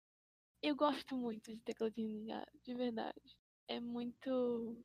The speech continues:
é muito incrível, sabe? Eu, eu tenho duas coisas separadas. Uma coisa é Ingatown, uma coisa é tecladinho do Ingá. Eu, eu entendo que Ingatown não era Ingatowner,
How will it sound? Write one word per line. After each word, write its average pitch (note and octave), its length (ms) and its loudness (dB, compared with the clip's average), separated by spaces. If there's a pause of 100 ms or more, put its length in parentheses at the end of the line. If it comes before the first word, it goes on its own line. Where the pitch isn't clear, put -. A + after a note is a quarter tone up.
(420)
é D#4 80 -6
muito E4+ 240 -2
incrível, F4 480 4
sabe? B3 300 2 (600)
Eu, C#4+ 260 4 (280)
eu - 120 -4
tenho D4+ 180 -2 (120)
duas F4 180 0
coisas D4+ 220 0
separadas. A3 600 2
Uma A3+ 80 -12
coisa - 200 -20
é - 40 -20
Ingatown, B3 560 0
uma D4+ 260 0
coisa - 80 -8
é C4+ 40 -6
tecladinho C#4+ 420 2
do C#4 120 0
Ingá. B3+ 360 4
Eu, C4 180 4 (380)
eu C#4 80 -2
entendo D#4+ 500 4
que - 240 -8
Ingatown C#4+ 460 0
não D4+ 80 2
era C#4+ 100 4
Ingatowner, A#3 720 0